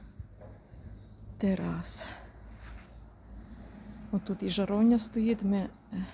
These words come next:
деколи по неділях збиралися, робили жарену барабольку, робили вечерю. Ну, там в мене таке, як сушка, такий піднавіс, там білизну я розвішую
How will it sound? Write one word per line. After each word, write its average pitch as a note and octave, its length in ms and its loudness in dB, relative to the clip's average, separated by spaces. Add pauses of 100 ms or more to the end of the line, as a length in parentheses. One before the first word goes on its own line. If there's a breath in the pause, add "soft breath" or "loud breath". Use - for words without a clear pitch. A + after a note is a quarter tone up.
(360 loud breath)
деколи G3 440 2
по G3 140 -2
неділях F#3 480 2
збиралися, F#3 720 -2 (640 soft breath)
робили F#3+ 460 2
жарену F#3 460 2
барабольку, F#3+ 760 4
робили G3 440 2
вечерю. G#3+ 680 4 (1400 soft breath)
Ну, C#4 80 4
там A#3 220 6
в G3 40 10
мене F#3+ 240 6
таке, F#3+ 240 -6
як F#3+ 180 -2
сушка, C4 480 -2
такий G#3 260 -4
піднавіс, F#3+ 680 0
там F#3 280 0 (1080 soft breath)
білизну C4 560 6
я B3 180 8
розвішую A#3 840 4